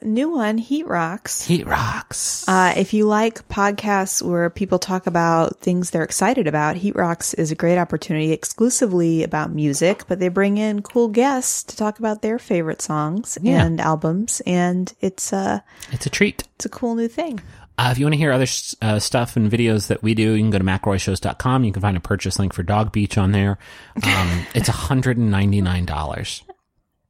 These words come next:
Speaker 2: There's so many pieces of big fucking
Speaker 1: Well,
Speaker 2: box.
Speaker 1: but then you get the, uh, commemorative backpack, uh, that holds the game and, uh, the four, uh, commemorative dogs.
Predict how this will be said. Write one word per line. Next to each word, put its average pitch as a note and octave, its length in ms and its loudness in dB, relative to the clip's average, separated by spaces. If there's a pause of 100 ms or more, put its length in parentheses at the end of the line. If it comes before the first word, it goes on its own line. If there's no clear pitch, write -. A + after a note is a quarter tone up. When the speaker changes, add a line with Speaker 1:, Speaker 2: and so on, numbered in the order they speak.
(300)
Speaker 2:
There's A2+ 160 2
so C3 180 4
many A#2 140 4
pieces F#2+ 320 -2
of F#2+ 180 -2
big F#2 160 0
fucking F2+ 360 -2
Speaker 1:
Well, A3 180 4
Speaker 2:
box. F3+ 100 0
Speaker 1:
but F#3 160 0
then F3+ 200 -2
you F3 220 -2
get E3+ 200 0
the, D3 260 0
uh, C3+ 300 -6
commemorative C#3 840 -4
backpack, - 680 -4 (420)
uh, D3 640 0
that C#3+ 560 -2
holds E3 520 2
the C#3 520 0 (160)
game C#3 540 0 (120)
and, D3 680 2
uh, C3+ 220 2
the C3+ 240 -4
four, C3+ 720 0 (560)
uh, C#3 320 0
commemorative C3+ 720 -2 (140)
dogs. - 680 -2